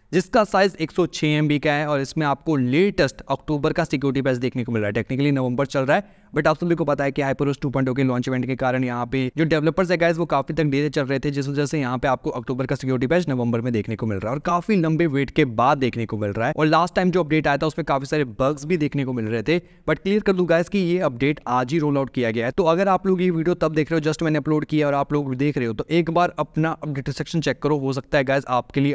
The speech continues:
अपडेट अवेलेबल हो, क्योंकि गाइस ये जो अपडेट है वो भी अर्ली स्टेज में, मतलब पायलट टेस्टर्स के लिए रोल आउट किया गया है। तो अगर आप लोग वीडियो एक दो दिन के बाद देख रहे हो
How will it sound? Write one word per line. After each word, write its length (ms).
अपडेट 400
अवेलेबल 380
हो, 200
क्योंकि 240
गाइस 340
ये 100
जो 140
अपडेट 280
है 60
वो 100
भी 120
अर्ली 300
स्टेज 240
में, 100
मतलब 320
पायलट 220
टेस्टर्स 260
के 80
लिए 160
रोल 180
आउट 180
किया 160
गया 160
है। 60
तो 100
अगर 140
आप 180
लोग 180
वीडियो 180
एक 120
दो 120
दिन 140
के 80
बाद 180
देख 160
रहे 100
हो 100